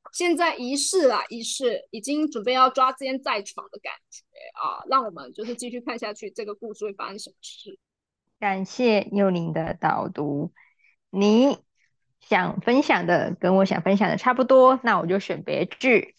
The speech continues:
Speaker 2: 啊。就是呢，嗯，一开始我看到今天的那个主题的那个小的那个标题，就是“爱就是勇敢的说出来”。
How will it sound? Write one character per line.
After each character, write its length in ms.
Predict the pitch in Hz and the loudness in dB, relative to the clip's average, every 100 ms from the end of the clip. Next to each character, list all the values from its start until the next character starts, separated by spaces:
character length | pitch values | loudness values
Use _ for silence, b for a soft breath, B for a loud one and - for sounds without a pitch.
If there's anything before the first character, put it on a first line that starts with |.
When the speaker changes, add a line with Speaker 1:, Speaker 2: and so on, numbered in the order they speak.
| - | -2
Speaker 2:
啊。 520 | 170 165 151 - 175 - - - - - _ - _ _ - - 294 262 247 B B _ - | 0 0 -6 -8 -12 -18 -20 -14 -14 -14 _ -20 _ _ -20 -18 -16 -14 -16 B B _ -6
就 100 | 285 | -6
是 300 | 285 294 277 | 0 2 4
呢， 480 | 254 240 226 226 226 - _ _ _ _ _ _ | 4 4 4 4 0 -6 _ _ _ _ _ _
嗯， 1000 | 180 180 175 175 175 170 170 170 170 202 - _ _ _ _ _ _ _ _ _ _ - | -4 -2 -2 -2 -2 -6 -8 -8 -4 -4 -6 _ _ _ _ _ _ _ _ _ _ -12
一 60 | |
开 280 | 302 320 320 | -2 2 2
始 180 | 311 233 | 4 4
我 120 | 180 | 4
看 220 | 247 277 | 4 4
到 320 | 262 247 220 190 | 4 4 2 0
今 240 | - 240 | -2 0
天 200 | 247 233 | 2 2
的 140 | 220 | 2
那 160 | 202 214 | 2 2
个 240 | 202 185 | 4 2
主 240 | 175 180 170 | 0 -6 -8
题 280 | - - 175 | -8 -2 2
的 160 | 180 | 4
那 120 | 196 | 4
个 280 | 208 185 175 | 2 2 2
小 440 | 190 - 208 156 - - | 0 -2 0 2 -2 -4
的 180 | 165 | -2
那 160 | 180 208 | -2 -2
个 120 | 196 | -4
标 360 | 180 190 196 202 | -2 -2 -2 -4
题， 240 | - 160 | -8 -8
就 180 | 170 190 | -4 -4
是 320 | 175 180 165 - | -2 -2 0 0
“爱 260 | 233 - | 2 0
就 180 | 160 185 | -4 -8
是 180 | 180 180 | -4 -4
勇 160 | - | -2
敢 180 | 190 190 | 0 0
的 80 | - | -2
说 180 | - 269 | -4 -2
出 160 | - | 2
来”。 340 | 269 190 170 | 4 6 4